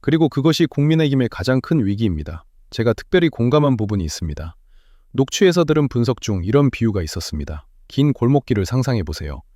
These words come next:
사람들은 자신과 가장 가까운 편의점을 선택할 것입니다. 이 비유는 정말 탁월합니다. 정치를 이해하는 데 이보다 더 명확한 설명은 없을 것 같습니다. 정치도 마찬가지입니다. 유권자들은 가장 옳은 정당을 선택하지 않습니다.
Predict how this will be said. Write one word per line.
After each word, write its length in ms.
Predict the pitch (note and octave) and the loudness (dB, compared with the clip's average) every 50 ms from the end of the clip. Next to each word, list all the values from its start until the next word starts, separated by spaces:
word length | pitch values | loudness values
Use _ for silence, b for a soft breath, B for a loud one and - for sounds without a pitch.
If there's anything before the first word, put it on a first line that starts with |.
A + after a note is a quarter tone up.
| _ _ _ _ _ _ _ _ | _ _ _ _ _ _ _ _
사람들은 560 | - - - E3+ F3 E3+ D#3 D#3 D#3+ D#3 C#3+ | -10 -2 2 4 4 4 4 2 2 2 0
자신과 440 | A#2 - A2 - - C#3+ C3+ C#3 B2+ | 0 -2 -4 -2 0 2 2 2 0
가장 340 | - - G2+ G2 C3+ C#3+ C#3+ | 0 -2 -4 -2 0 0 0
가까운 420 | - - F#2+ - - A#2+ A#2 G#2+ | -2 -4 -8 -4 -2 0 0 0
편의점을 500 | G2+ - - E3+ E3+ C#3+ B2 A#2 G2+ F2+ | -2 -2 -2 0 0 0 0 0 -2 -2
선택할 400 | F2 - C#3 C#3 - - - A2+ | -2 -2 -4 -4 -4 -4 -6 -6
것입니다. 580 | - - D#2+ - - D#2 D2 D2 - D2 D#2 _ _ _ _ _ _ _ _ _ _ _ - - | -6 -6 -8 -8 -6 -8 -8 -8 -10 -12 -14 _ _ _ _ _ _ _ _ _ _ _ -4 0
이 120 | C3+ C#3 | 0 0
비유는 400 | B2 - - B2 B2 A#2+ A#2 G#2+ | 0 0 2 2 4 4 4 2
정말 320 | - - F#2+ G2+ G2+ F2 E2 | 0 0 -2 -2 -2 -2 -4
탁월합니다. 680 | - - - D#3 D#3+ C3+ A2 F2+ D2+ - - - - - - _ _ - _ _ _ _ _ _ - | -8 -6 -2 0 0 0 0 -2 -4 -6 -10 -12 -14 -16 -20 _ _ -20 _ _ _ _ _ _ -6
정치를 460 | - C3 C#3 C3 - - D#3 D#3+ B2+ | -2 0 0 0 0 0 2 2 2
이해하는 420 | A2+ C3+ C#3+ D3 C#3+ C#3 C3 B2+ | 2 2 4 4 4 4 2 2
데 120 | A#2 A#2 G#2+ | 2 0 0
이보다 420 | F2 A2 A#2 B2 C3 A#2+ A#2 G#2+ | 0 -2 0 0 2 2 2 2
더 160 | - G#2 F#2+ | 2 -2 -4
명확한 480 | E2+ F2 F2+ G#2+ A#2+ A#2 - - A#2 G#2+ | -4 -2 0 0 0 -2 0 -2 -4 -2
설명은 440 | - - C3 B2 A#2 G2+ F2+ E2+ D#2 | -2 0 0 0 0 0 -2 -4 -6
없을 240 | D2+ - - A2+ | -6 -6 -4 -4
것 120 | G#2 - F2 | -4 -4 -6
같습니다. 560 | - D#2+ - - D#2+ D2 C#2 - D#2 - _ _ _ _ - - _ _ _ _ - | -8 -6 -8 -6 -8 -8 -8 -8 -10 -14 _ _ _ _ -20 -20 _ _ _ _ -8
정치도 380 | - - A#2+ A#2 - - - A2 | -2 0 2 2 0 0 -2 0
마찬가지입니다. 840 | F2 D#2+ - - C3 B2 A2+ G#2 F2+ F2+ D2+ D2 D2 - D#2 D#2+ - - _ _ - - _ _ _ _ _ _ - | 0 0 -4 0 0 2 2 0 0 -2 -4 -6 -6 -8 -12 -16 -16 -20 _ _ -20 -20 _ _ _ _ _ _ -6
유권자들은 720 | - C3+ - - F#3 F3+ E3 D#3+ C#3 C#3+ C#3 C#3+ B2 F2+ E2 | -6 -4 2 2 2 4 4 4 2 4 2 2 0 0 -2
가장 360 | - - A2+ - D3 D3 C#3+ | -6 -6 -2 0 2 2 2
옳은 260 | A2 A2 A#2+ C3+ C3 | 2 2 2 2 2
정당을 400 | A#2 - G2+ G2+ G2 G2+ F#2 F2 | 2 0 0 0 0 -2 -2 -4
선택하지 480 | E2+ - C#3+ C#3+ - D3 - B2 G#2 - D#2+ | -4 -4 -4 -4 -4 -4 -4 -4 -6 -4 -6
않습니다. 540 | D#2 D#2 - - E2+ D2+ D2+ D2 C#2 - | -8 -8 -6 -6 -6 -6 -6 -8 -12 -16